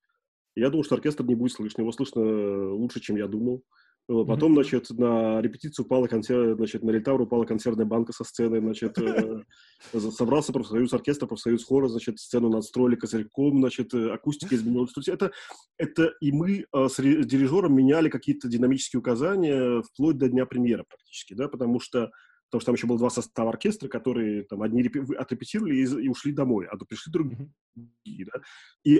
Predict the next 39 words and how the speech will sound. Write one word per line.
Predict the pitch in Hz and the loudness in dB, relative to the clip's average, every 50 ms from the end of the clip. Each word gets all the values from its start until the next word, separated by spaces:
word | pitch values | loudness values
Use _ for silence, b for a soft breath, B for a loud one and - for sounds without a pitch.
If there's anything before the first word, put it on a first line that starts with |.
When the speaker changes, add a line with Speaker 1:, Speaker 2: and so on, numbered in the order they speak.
| - - | 6 4
Speaker 1:
это | 143 160 190 190 - 180 | 4 4 4 4 2 2
вещи, | 170 180 - - 147 | 2 0 -2 -4 -6
которые | 160 151 151 151 156 | -4 -2 -2 0 -2
учишься | 139 139 - 139 | -2 -4 -8 -8
всю | - - 147 147 | -6 -4 -2 0
жизнь. | 196 220 170 - | 0 0 0 -2
То | - 120 | -4 -6
есть | - - | -4 -4
я | 139 139 139 143 143 139 123 110 113 107 - _ _ _ | -2 0 0 0 0 0 -2 -2 -4 -8 -10 _ _ _
знаю, | - 110 101 120 139 131 113 - | -14 -8 -2 0 2 2 0 -2
что | - - 107 | -2 -4 -4
есть | 110 107 - | -4 -4 -4
там | - 95 95 | -8 -12 -10
гениальные | 92 101 117 120 117 107 98 95 101 98 95 95 95 92 90 90 92 87 85 | -4 -2 0 0 0 0 -2 -4 -4 -6 -6 -6 -6 -8 -8 -8 -10 -12 -12
аранжировщики | - 104 101 95 - 117 113 - - - - | -10 -12 -10 -8 -8 -8 -8 -8 -10 -10 -10
или | 104 | -10
инструментаторы, | 98 - - _ - 117 117 - 190 214 208 190 139 | -10 -10 -16 _ -6 -4 -4 -4 -4 -6 -6 -4 -4
но | 123 117 - - | -4 -4 -4 -6
на | 120 | -8
самом | - - 165 196 196 | -6 -6 -6 -4 -2
деле | 170 156 139 117 101 b b b b b b b _ _ - | 0 0 0 0 -2 b b b b b b b _ _ -4
просто | 117 120 - - _ - - 147 - _ - | -4 -4 -4 -6 _ -10 -10 -10 -10 _ -6
карьера | - 131 117 120 147 185 180 | -4 -2 0 2 2 2 2
любого | 160 143 123 139 160 143 127 117 110 107 104 - - | 2 2 2 0 0 0 0 0 0 -2 -2 -4 -6
автора | 131 143 147 - - 151 135 127 123 123 113 117 113 107 104 104 101 | -10 -12 -10 -6 -2 -2 0 0 0 0 -2 -2 -2 -2 -4 -4 -6
выстраивается | 101 107 - 117 117 113 113 - | -6 -8 -6 -4 -4 -4 -4 -6
так, | - - | -10 -10
что | - - | -8 -6
сначала | - 107 - - 127 110 | -6 -6 -4 -2 -4 -4
пишете | - - - - - 104 | -4 -8 -16 -12 -12 -10
для | 95 104 | -8 -8
небольших | 92 104 104 - - 170 | -8 -8 -8 -8 -8 -8
составов, | - 156 - - 143 131 | -8 -8 -8 -6 -8 -6
потом | - - 113 104 | -8 -12 -14 -14
составы | - 104 - - 104 101 | -14 -14 -10 -8 -8 -8
растут, | 101 104 - - - 131 - 120 _ _ _ _ | -8 -10 -10 -10 -10 -10 -10 -12 _ _ _ _
потом | _ - 143 127 | _ -10 -8 -6
вам | 117 110 | -6 -6
доверяют, | 107 104 101 104 101 95 92 | -6 -6 -4 -4 -6 -8 -8